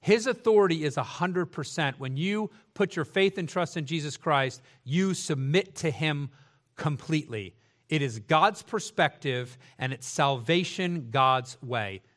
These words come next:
No twist or turn to it. James one twenty-two states, "But be ye doers of the word,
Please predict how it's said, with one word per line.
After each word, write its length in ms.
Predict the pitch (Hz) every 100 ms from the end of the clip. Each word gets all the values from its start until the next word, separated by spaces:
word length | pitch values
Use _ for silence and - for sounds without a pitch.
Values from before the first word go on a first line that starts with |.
| _ -
No 480 | 135 143 143 143 - _
twist 500 | - 151 127 - - _ -
or 80 | 113
turn 280 | - 113 104
to 140 | 107
it. 140 | 101
James 340 | 110 160 160 -
one 160 | 165
twenty-two 480 | 160 170 160 139 151
states, 380 | 139 135 120 120 - - -
"But 240 | 147 123
be 200 | 117 180
ye 280 | 202 185 202
doers 520 | 151 147 196 190 165
of 140 | 165 143
the 100 | 143
word, 520 | 131 135 131 131